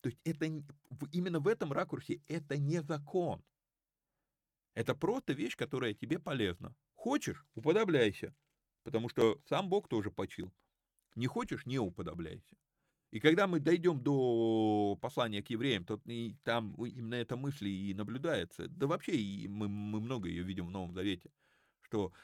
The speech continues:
ну, «Ты соблюдаешь дни, для Господа соблюдаешь, не соблюдаешь дни, для Господа не соблюдаешь». То есть, когда ты понимаешь, что ты в Господе, то тебе, в принципе, уже и шаббат не нужен. Но, но действительно ли ты в Господе постоянно, или ты просто используешь, э, вот это вот,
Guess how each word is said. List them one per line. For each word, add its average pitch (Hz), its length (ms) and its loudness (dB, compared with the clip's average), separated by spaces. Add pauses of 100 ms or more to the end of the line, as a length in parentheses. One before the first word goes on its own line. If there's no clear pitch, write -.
(120)
ну, 120 200 -2
«Ты 147 240 0
соблюдаешь 196 640 2
дни, 139 200 -2
для 113 160 0
Господа 175 360 -4
соблюдаешь, 101 580 -6
не 117 140 -6
соблюдаешь 196 480 -2
дни, 170 180 -4
для 135 180 -2
Господа 131 360 -4
не 98 100 -8
соблюдаешь». 101 520 -6
То - 80 -4
есть, 123 100 -8
когда 185 280 -2
ты 175 100 -2
понимаешь, 156 340 -6
что - 120 -20
ты 143 80 -6
в 143 100 -6
Господе, 151 420 -2
то 120 120 -6
тебе, 175 240 -4
в - 60 -10
принципе, 196 340 -8
уже 143 280 0
и 120 320 -6 (240)
шаббат - 340 0
не 123 100 -4
нужен. 98 360 -2
Но, 131 180 -2 (200)
но 131 120 -2
действительно 175 920 -4
ли 147 280 -2
ты 143 320 -4
в 113 140 -8
Господе 139 460 2
постоянно, 123 540 -4
или 127 320 -4
ты 143 140 -2
просто 135 360 0
используешь, 135 440 -4
э, 107 220 4
вот 98 340 -2
это 92 180 0
вот, 95 180 -2